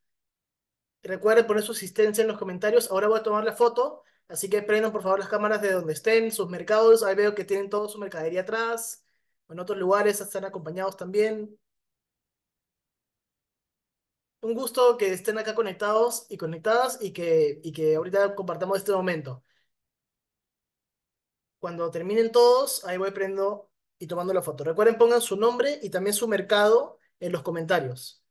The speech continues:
Y cualquier cosa, si no llega en el comentario, eh, al formulario que les podemos enviar también por otro lado. Ya, en, voy a contar de tres a cero. En cero tomo la foto. ¿Ya?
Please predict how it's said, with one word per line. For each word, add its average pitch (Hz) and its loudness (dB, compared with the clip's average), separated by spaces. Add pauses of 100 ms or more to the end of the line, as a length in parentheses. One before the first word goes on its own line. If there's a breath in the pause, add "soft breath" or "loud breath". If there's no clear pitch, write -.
(180)
Y 165 -16
cualquier 180 2
cosa, 240 4
si 202 -2
no 190 -2
llega 220 2
en 226 -2
el 226 -2
comentario, 208 0 (300)
eh, 170 -8
al 180 -10
formulario 185 -2
que 170 -8
les 160 -12
podemos 175 -8
enviar 170 -8
también 175 -12
por 160 -6
otro 160 -10
lado. 135 -14 (320)
Ya, 185 -4 (180)
en, 180 -8 (180)
voy 202 -2
a 226 0
contar 220 0
de 214 4
tres 233 4
a 220 -2
cero. 170 0 (120)
En 170 -12
cero 240 4
tomo 233 0
la 226 -2
foto. - -8 (840)
¿Ya? 185 -10